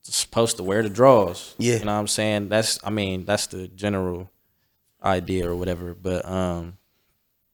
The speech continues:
Speaker 1: we carry a lot as men, and, you know, this is me telling what I carry. You feel me? And, um,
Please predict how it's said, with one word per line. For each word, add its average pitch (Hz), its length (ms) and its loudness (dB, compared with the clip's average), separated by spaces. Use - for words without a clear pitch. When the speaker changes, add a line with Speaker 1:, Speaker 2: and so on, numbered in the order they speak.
Speaker 1:
we 101 420 -2
carry 120 300 10
a 98 80 6
lot 110 480 6
as 104 180 -2
men, 113 540 0
and, 90 560 -2
you 95 120 -8
know, 92 180 2
this 107 180 -2
is 90 120 -2
me 98 200 0
telling 95 320 -2
what 87 120 -2
I 98 120 2
carry. 85 480 -8
You 95 140 -20
feel 92 220 -8
me? 87 240 -12
And, 87 460 -6
um, 82 400 -14